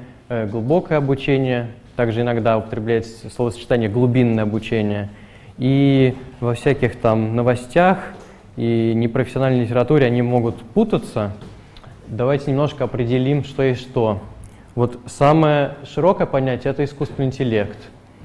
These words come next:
Это, в принципе, м, подходы, которые дают, э, компьютерным системам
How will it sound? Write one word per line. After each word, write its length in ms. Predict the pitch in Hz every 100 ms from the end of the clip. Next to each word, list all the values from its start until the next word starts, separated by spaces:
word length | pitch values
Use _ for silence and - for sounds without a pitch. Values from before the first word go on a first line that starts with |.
| - -
Это, 240 | 123 135
в 40 |
принципе, 800 | - 139 175 180 147 - 123 113 - - - -
м, 300 | 127 117 113
подходы, 720 | 117 131 127 - 190 202 139 110
которые 800 | 113 110 156 151 135 117 107 - - - _ - 110
дают, 720 | 101 123 135 156 156 156 - - - - - -
э, 380 | 117 107 104 101 - -
компьютерным 580 | 123 127 175 139 127 123
системам 880 | 127 123 - 165 185 175 127 107